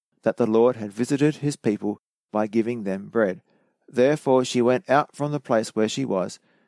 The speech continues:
and her two daughters-in-law with her, and they went on the way to return to the land of Judah. And Naomi said to her two daughters-in-law, 'Go, return,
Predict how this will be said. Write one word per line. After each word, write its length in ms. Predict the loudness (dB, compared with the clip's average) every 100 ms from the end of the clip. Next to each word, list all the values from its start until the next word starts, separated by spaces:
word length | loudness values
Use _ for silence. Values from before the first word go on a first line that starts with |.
| _
and 160 | -4 -2
her 120 | -4
two 220 | -2 -2
daughters-in-law 680 | 2 2 2 -2 -6 -2 0
with 220 | 0 -2
her, 240 | -2 -4 -6 _ _ _ _ -4
and 160 | -2
they 120 | 2 2
went 300 | 2 -2 -2
on 200 | -2 0
the 120 | 0 0
way 340 | 2 0 -4 _ _ _
to 140 | -2
return 520 | 0 0 0 0 0 -4 _ -10
to 100 | -4
the 120 | -2
land 220 | -2 -4
of 100 | -6
Judah. 340 | 0 2 2 -2 _ _ _ _ _ _ _ _
And 140 | 2
Naomi 400 | 4 4 4 4
said 240 | 2 2 0
to 80 | 0
her 160 | 0
two 220 | 0 0
daughters-in-law, 720 | 4 4 2 0 -2 0 0 0 _ _ _
'Go, 360 | 2 4 2 -4 _ _ _ _ -2
return, 640 | -2 2 2 2 -2